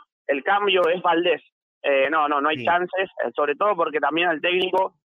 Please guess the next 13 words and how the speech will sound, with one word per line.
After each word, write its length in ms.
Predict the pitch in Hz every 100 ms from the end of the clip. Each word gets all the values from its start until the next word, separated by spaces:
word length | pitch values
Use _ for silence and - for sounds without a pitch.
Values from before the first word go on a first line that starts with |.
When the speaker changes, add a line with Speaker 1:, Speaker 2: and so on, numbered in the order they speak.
| _ _
Speaker 1:
le 160 | 139 160
gusta 300 | 190 208 185
que, 560 | 156 160 143 131 127 117
que 80 | 160
el 120 | 160 -
seis 160 | 208 185 _
sea 160 | 196 180
zurdo, 320 | 196 156 123
como 300 | 120 127 143
es 100 | 160
natural, 520 | 156 147 185 220 240 - _
pero 160 | - 143
hay, 240 | 143 143